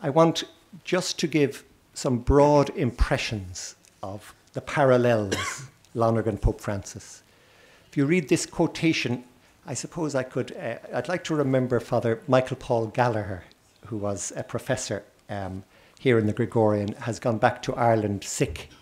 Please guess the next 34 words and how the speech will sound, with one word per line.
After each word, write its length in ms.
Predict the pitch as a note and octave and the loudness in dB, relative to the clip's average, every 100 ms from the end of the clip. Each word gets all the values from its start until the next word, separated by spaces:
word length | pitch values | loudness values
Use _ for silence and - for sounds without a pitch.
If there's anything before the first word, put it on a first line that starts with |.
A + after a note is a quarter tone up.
| _ _ _ _ _ | _ _ _ _ _
uh, 180 | A#2 G#2 - | -4 -4 -2
and 220 | A2+ G#2 | -2 2
was 340 | G#2+ G#2+ - | 2 0 -2
a 80 | - - - _ _ _ | -10 -12 -20 _ _ _
contributor 580 | - A#2 - D3+ - A#2 | -6 -4 -2 0 0 -2
to 100 | - | -2
the 80 | A#2+ | -8
conference, 840 | - A2 - G#2+ G#2+ - - - _ _ _ C3 | -4 -6 -4 -6 -6 -10 -18 -20 _ _ _ -4
has 200 | B2+ - | -4 -2
his 160 | G2+ | -4
article 460 | D3 B2 B2 A2 G2+ | 2 0 2 -4 -4
in 120 | G#2 | -4
this 160 | G#2 - | -6 -6
book. 340 | - - - - _ _ _ - _ | -8 -8 -14 -20 _ _ _ -20 _
Uh, 140 | D3+ A#2 - - _ | -10 -10 -12 -20 _
he 120 | - F3 | -6 -2
used 260 | F#3 - | 0 0
to 60 | D#3 | 0
always 300 | D#3+ D#3 C#3 | 2 4 4
do 120 | C#3 | 2
this. 280 | C3 A#2+ - | 2 0 -2
Many 220 | C#3+ D#3 | -2 -2
of 100 | C3+ | -2
us 160 | C3 - | -2 -2
have, 180 | B2 | -4
have, 380 | - D#3 G#2+ - C4+ | -4 -6 -6 -8 -8
um, 320 | A#2 G2 G2+ | -8 -8 -8
received, 600 | B2 A2+ C3+ A2 F#2 - | -6 -4 -2 -2 -4 -6
uh, 300 | A2+ G2+ - | -4 -4 -4
classes 440 | D3+ C3 A2+ - G#2 | 2 4 4 2 -6
from 220 | - G#2 | -4 -4
him. 160 | G#2 F#2 _ _ - _ | -4 -10 _ _ -20 _
He'd 160 | - C#3 | -8 -2
say, 260 | C#3 C3+ | 0 -2